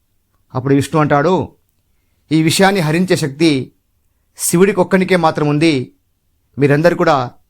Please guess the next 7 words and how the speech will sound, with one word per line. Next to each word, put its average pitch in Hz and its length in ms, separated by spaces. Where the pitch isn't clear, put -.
శివుణ్ణి 165 380
ప్రార్థించమని" 135 800
చెప్తారు. 127 340
అప్పుడు 120 440
దేవతలు 147 720
శివుణ్ణి 185 640
ప్రార్థించి 156 720